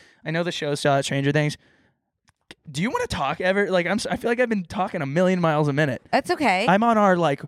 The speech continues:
Speaker 1: I'm on our, like, rapid fire current event
Speaker 2: I
Speaker 1: thing.
Speaker 2: know. I don't really have that much to say about Millie. I just, like,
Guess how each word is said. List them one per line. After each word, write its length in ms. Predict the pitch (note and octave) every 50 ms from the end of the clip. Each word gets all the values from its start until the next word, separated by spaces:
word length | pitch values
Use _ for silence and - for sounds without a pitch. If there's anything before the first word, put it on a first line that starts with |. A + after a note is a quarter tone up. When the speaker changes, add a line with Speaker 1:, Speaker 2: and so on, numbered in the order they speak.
| - _ _ _ _ _ -
Speaker 1:
I'm 160 | F3 F#3 G3+
on 140 | G#3+ G#3 G3
our, 160 | F3+ E3+ E3
like, 320 | D#3 C3+ B2 B2+ - _ _ _ _ _
rapid 380 | - - F#3+ F3 - D#3+ D#3 -
fire 600 | - - E3+ D#3 D#3+ D#3+ D3+ C#3 D3 C#3+ C3+ - _ _ _ _ _ _
current 300 | - - F3 F3 F3+ F3
event 240 | E3 E3 F3+ F#3 -
Speaker 2:
I 120 | - B3
Speaker 1:
thing. 80 | B3 B3
Speaker 2:
know. 600 | B3+ C#4 D#4+ F4 D#4 A#3 F#3 D#3+ E3 E3+ E3+ F3+ - _ _ -
I 100 | B3+ C#4+
don't 160 | E4 F#4 E4+
really 220 | E4+ F4 F4 D#4+
have 260 | B3+ A#3 A3+ B3 A#3+
that 180 | A3 A#3 A3+ A3
much 160 | A3 A3+ -
to 80 | - G#3+
say 160 | - A#3 G#3
about 180 | G#3 G3+ D#3+ E3
Millie. 360 | F#3+ F#3+ G3 G#3 G3 F3+ D3+
I 120 | D#3+ F#3
just, 200 | F3+ G3 F#3 -
like, 240 | G3 F#3 F3+ -